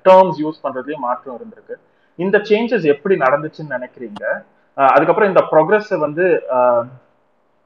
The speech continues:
எந்த மாதிரி நடந்திருக்கு? ஆ, especially வந்து, ஆ, நம்ம இங்க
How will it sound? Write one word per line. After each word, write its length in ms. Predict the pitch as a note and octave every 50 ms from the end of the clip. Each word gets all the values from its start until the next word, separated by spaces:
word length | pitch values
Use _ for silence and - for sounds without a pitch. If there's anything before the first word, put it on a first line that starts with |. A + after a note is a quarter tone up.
| _ _ _
எந்த 260 | - C#3+ D3+ D#3+ F3+
மாதிரி 260 | F3 F3 E3+ D#3+ D#3+
நடந்திருக்கு? 720 | D#3+ D3 C3+ C3 C3+ C#3+ C3 C3 B2 A#2 - - B2 B2+ B2+ - _ _ _ _ _ -
ஆ, 60 | -
especially 500 | A#2+ B2+ C#3+ C#3 - D#3+ D3 - F3 F3
வந்து, 400 | D#3+ D3 C#3+ C#3 D3 D3 C#3+ D3+ D3
ஆ, 100 | C3+ C3
நம்ம 220 | C3 B2+ C3 C3 C3 B2 - C#3+
இங்க 420 | C#3 C#3 C#3+ C#3+ C#3 C#3 C#3 -